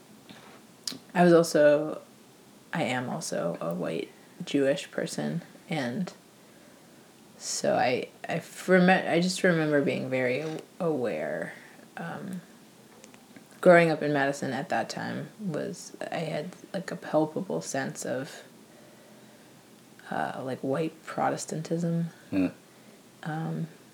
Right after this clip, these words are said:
Speaker 1: I guess in Catholicism, you know, white Catholic and Protestant people, and that that was, like, the main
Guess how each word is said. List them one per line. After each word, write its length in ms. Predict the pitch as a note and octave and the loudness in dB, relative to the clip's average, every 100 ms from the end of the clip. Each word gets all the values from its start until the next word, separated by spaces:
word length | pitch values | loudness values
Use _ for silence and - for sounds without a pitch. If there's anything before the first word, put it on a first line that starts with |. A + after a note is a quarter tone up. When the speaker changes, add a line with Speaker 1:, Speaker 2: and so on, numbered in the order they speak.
| - - - | -20 -10 4
Speaker 1:
I 60 | |
guess 120 | C4+ C#4+ | 4 6
in 180 | G#3+ | 4
Catholicism, 600 | F3+ E3 - D3+ E3+ - E3 | 4 0 2 2 2 0 2
you 80 | |
know, 140 | D3 C#3+ | 2 0
white 400 | D3 D3 C#3+ - - - - | 4 6 4 0 -20 -20 -16
Catholic 420 | - C#3 - - - | -2 -2 0 -4 -4
and 100 | - | -2
Protestant 460 | A#2 A2+ - - | -2 -2 -4 -8
people, 440 | - - - C#3+ D3 | -8 -4 0 2 2
and 140 | D3 | 2
that 140 | C#3+ | 4
that 200 | C#3+ C3+ | 6 6
was, 240 | F2 B2 - | 4 -2 -2
like, 200 | A2 - - | -6 -6 -8
the 80 | |
main 760 | B2 A#2+ A2+ C#3+ D#3 - - | -6 -6 -8 -8 -8 -8 -10